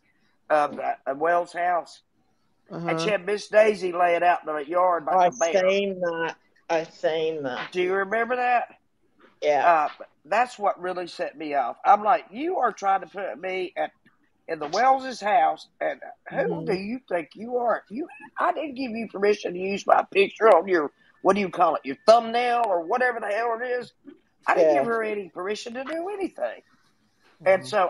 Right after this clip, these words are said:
Speaker 1: I had, A P S told me I had every, everything. I had a case. Everything
Speaker 2: I mean, I
Speaker 1: I
Speaker 2: wanna show
Speaker 1: told
Speaker 2: you.
Speaker 1: her.
Speaker 2: This is, uh, what she
Speaker 1: I'm
Speaker 2: said. This is
Speaker 1: serious.
Speaker 2: the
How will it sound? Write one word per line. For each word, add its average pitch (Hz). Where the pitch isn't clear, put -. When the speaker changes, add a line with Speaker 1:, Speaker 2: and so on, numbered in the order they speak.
Speaker 1:
I 359
had, 240
A 254
P 254
S 269
told 240
me 240
I 240
had 240
every, 262
everything. 240
I 208
had 196
a 196
case. -
Everything 202
Speaker 2:
I 247
mean, 269
I 269
Speaker 1:
I -
Speaker 2:
wanna 294
show 311
Speaker 1:
told 294
Speaker 2:
you. 233
Speaker 1:
her. -
Speaker 2:
This 302
is, 214
uh, 202
what 202
she -
Speaker 1:
I'm -
Speaker 2:
said. 180
This -
is -
Speaker 1:
serious. 226
Speaker 2:
the 208